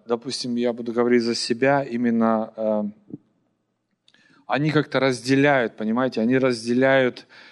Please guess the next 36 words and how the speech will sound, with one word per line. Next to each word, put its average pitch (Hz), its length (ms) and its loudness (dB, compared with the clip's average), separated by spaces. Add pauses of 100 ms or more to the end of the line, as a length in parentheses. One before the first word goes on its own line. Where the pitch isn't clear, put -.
(460)
э, 113 520 0 (120)
можно 123 240 -2
сказать, 123 180 -2
даже 117 220 -4
так, 113 180 -4
христианство 127 840 -2
в 117 160 -4
общем 139 420 0
и 113 160 -8
делит, 123 600 0
и 110 180 -12
делит 123 560 0
их, 123 180 -6
можно 117 220 -4
сказать, 110 200 -6
на, 113 340 -2 (760)
на 117 240 0
разные, 120 480 0
как 113 180 -8
бы, 113 520 0 (380)
стороны. 107 800 -4
Я 120 100 -6
сразу 156 280 -2
хочу - 180 -8
сказать, 139 260 -2
я, 139 300 2 (640)
я 123 180 2
ск-, - 180 -8
сразу 135 260 0
скажу, 131 280 -4
что - 200 -6
есть, 131 440 -2
ну, 127 140 -10
как 117 180 -14
бы, 117 440 0
э, 107 280 -6